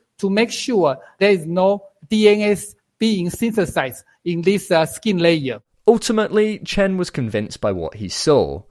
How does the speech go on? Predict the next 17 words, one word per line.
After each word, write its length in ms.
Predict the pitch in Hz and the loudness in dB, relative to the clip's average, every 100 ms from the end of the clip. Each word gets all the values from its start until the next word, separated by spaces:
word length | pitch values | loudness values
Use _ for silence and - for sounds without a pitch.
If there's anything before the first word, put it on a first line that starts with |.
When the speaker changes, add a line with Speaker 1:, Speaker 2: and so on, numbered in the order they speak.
| _ _ _ | _ _ _
Speaker 2:
There 120 | 185 | -4
really 320 | 196 240 226 220 | 0 0 0 -2
didn't 260 | 185 165 | -4 -6
seem 300 | - 147 143 | -6 -6 -6
to 100 | - | -6
be 160 | 131 123 | -6 -6
any 240 | 104 98 98 | -6 -6 -6
D 160 | 90 | -6
N 100 | 85 | -6
A 140 | 85 85 | -6 -6
replication 720 | 82 - 101 139 147 - 156 | -8 -10 -4 -2 -2 -4 -6
going 300 | 127 82 85 | -4 -4 -6
on 240 | 69 76 73 | -10 -12 -14
in 180 | 87 82 | -12 -12
these 240 | 73 71 - | -12 -12 -10
skin 320 | - 170 160 | -4 -4 -4
cells. 540 | - 60 50 - - | -6 -6 -8 -14 -16